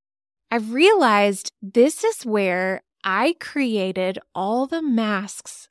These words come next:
I've worn for years. This is where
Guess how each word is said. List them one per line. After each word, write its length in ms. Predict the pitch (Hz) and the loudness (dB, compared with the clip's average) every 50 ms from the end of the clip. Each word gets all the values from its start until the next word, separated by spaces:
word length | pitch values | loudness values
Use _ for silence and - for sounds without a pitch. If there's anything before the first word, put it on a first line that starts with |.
| _ _ | _ _
I've 240 | - 196 196 202 190 | -8 -6 -6 -4 -4
worn 640 | 202 196 196 196 196 185 175 165 170 175 185 190 - _ _ _ | -6 -6 -4 -4 -4 -4 -6 -6 -8 -10 -12 -12 -14 _ _ _
for 180 | _ - - 214 | _ -10 -8 -4
years. 720 | 202 202 208 214 190 143 - - 220 - - - - - _ _ _ _ _ _ _ _ _ _ _ _ _ _ _ _ _ _ _ _ _ _ _ - | -2 0 0 0 0 -2 -4 -8 -12 -12 -12 -14 -14 -18 _ _ _ _ _ _ _ _ _ _ _ _ _ _ _ _ _ _ _ _ _ _ _ 0
This 380 | 220 269 320 330 - - - - | 4 4 4 4 0 -4 -8 -4
is 200 | - 240 226 214 | -4 -2 -2 -2
where 500 | 202 208 196 185 180 175 170 170 180 208 | -4 -4 -4 -4 -4 -6 -6 -8 -10 -10